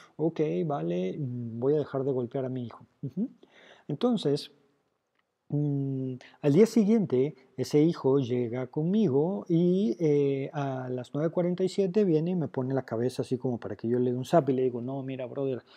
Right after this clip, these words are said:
ya no voy a hacer eso, ya me di cuenta que está mal, discúlpame, no lo vuelvo a hacer".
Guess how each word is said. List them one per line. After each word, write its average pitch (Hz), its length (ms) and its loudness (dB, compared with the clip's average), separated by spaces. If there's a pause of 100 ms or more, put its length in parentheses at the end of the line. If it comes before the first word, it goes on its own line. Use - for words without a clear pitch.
(280)
ya 113 280 -4
no 123 120 -4
voy 123 140 0
a 120 40 -4
hacer 135 240 -2
eso, 147 320 0
ya 131 140 -4
me 120 100 -6
di 117 100 -6
cuenta 120 240 -8
que - 100 -8
está - 220 -8
mal, 143 260 -6
discúlpame, 135 840 -4
no 127 160 -6
lo 123 80 -2
vuelvo 120 260 -2
a 120 40 -10
hacer". - 240 -12